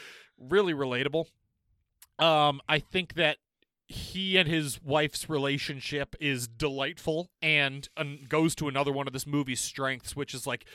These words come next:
this movie avoids most of the tropes of horror movies. I think despite people thinking this movie created <laughs> those tropes, uh, like, nobody really makes stupid decisions in this movie.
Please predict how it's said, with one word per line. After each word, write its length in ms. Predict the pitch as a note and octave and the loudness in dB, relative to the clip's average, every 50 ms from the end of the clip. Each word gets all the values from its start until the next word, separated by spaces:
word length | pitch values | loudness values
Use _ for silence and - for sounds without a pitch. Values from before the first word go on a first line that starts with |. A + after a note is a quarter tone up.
| - - - - - | -20 -20 -18 -14 -10
this 120 | C3+ - | -4 0
movie 220 | E3+ F3+ E3+ F#3 | 2 4 6 6
avoids 460 | F3 D3+ B2+ C3+ C#3 C3+ C#3 C3 A2 A2 | 6 6 6 4 2 2 0 0 -2 -6
most 440 | A2+ A2+ A#2 B2+ C3 C3+ B2+ - - | -10 -4 0 2 4 4 2 0 -4
of 100 | C3+ - | -8 -10
the 60 | A#2+ | -10
tropes 380 | - - C#3 A#2+ A#2+ C3 - - | -10 -6 -4 -2 -2 -2 -2 -4
of 100 | A#2+ - | -4 -2
horror 220 | B2 A#2+ A#2 B2+ | 0 0 0 0
movies. 340 | C3 C3+ C3+ B2+ C#3+ C#3 - - | 0 0 -2 0 -2 -4 -2 -2
I 60 | D3+ | -2
think 300 | C#3+ - G#3 G#3 - - | 0 0 0 -2 -2 -2
despite 580 | - E3+ - - - - D3 C#3+ D3 C3+ - - _ - - - - _ - | -6 -4 -4 -4 0 2 4 4 4 2 -2 -8 _ -14 -20 -20 -16 _ -2
people 440 | F3 E3 - - D3+ C3+ C3+ C3+ - _ _ _ _ _ _ _ _ _ _ - | -2 0 2 2 2 2 2 -2 -6 _ _ _ _ _ _ _ _ _ _ -12
thinking 380 | - - E3+ D3 - C#3+ C3 | -6 -4 -4 -4 -6 -8 -6
this 140 | B2+ D3 - | -4 -4 -2
movie 200 | C#3+ D3 C3+ C3 | 0 0 0 0
created 640 | B2 - - C#3 C#3 B2+ A#2+ C3 C3+ C#3+ D3 C3 C3 - | -2 -2 -2 -2 -2 0 0 -2 -2 -2 -4 -6 -6 -6
<laughs> 40 | - | -4
those 180 | E3+ D#3+ - - | -4 -4 -4 -6
tropes, 520 | - - - D3+ D3+ F3 - - - - - - - - - - F#3+ - | -8 -4 -2 -2 -2 -2 -4 -4 -6 -6 -6 -8 -16 -16 -16 -14 -8 -2
uh, 280 | C3+ C3+ C3+ C3+ C3+ | 0 2 4 4 2
like, 160 | C3+ C#3+ D3 C#3 | 2 0 0 0
nobody 240 | D#3 F3+ E3+ E3 D3+ | 0 0 2 2 0
really 200 | C#3+ D#3 D3+ D3+ | 2 2 0 2
makes 240 | C#3+ D3+ - - - | 0 0 -2 -2 -4
stupid 320 | - - D3 C3+ - A#2 | -4 -2 -4 -2 -4 -6
decisions 600 | - B2+ - - C#3 C3 B2+ D3+ D3+ D3 C#3+ - | -6 -6 -6 -4 -2 -2 -2 -4 -8 -8 -10 -10
in 220 | - - D#3 C#3 C3+ | -8 -8 -8 -8 -8
this 180 | D3+ D3 - | -10 -10 -8
movie. 360 | D3+ D3+ D3 C#3 D3+ D3+ D3 | -4 -2 -2 0 0 0 0